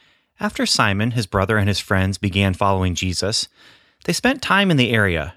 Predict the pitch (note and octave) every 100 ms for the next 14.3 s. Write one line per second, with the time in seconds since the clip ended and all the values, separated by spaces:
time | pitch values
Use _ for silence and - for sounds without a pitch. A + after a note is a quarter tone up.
0 | - A2+ A2 C#3 - A#2+ G#2+ G#2 - E3
1 | E3 - - A2+ G2 - C3+ C3 - -
2 | G2+ - A#3 C3 F#2 E2 F#2+ G#2 C3+ B2
3 | F3+ - E2 E2+ - G2 _ _ _ _
4 | - - - D3 E3 A#2 G#2+ A2 A#2 -
5 | F#2+ A2 - G#2 G2 G#2+ G2+ F#2 - G2+
6 | G#2 G2+ F#2+ G2+ G#2 F#2+ - F#2+ F#2 -
7 | F2+ F2+ F2 E2+ F2 F2 - _ _ _
8 | _ - - E3 A#3+ D#3+ A2+ G#2+ - G2
9 | G#2 F#2 F#2 - - F2 - F2+ F#2+ G#2+
10 | F2 - G#2+ G#2 G#2+ - G#2 G#2 G2+ F2
11 | - F#2 E2 F2 G2 _ _ _ - G2+
12 | - A2 E2+ D#2+ F2 _ _ _ _ _
13 | - F3+ F#3 G3 D3+ A2+ - A#2+ G#2+ -
14 | G2 - -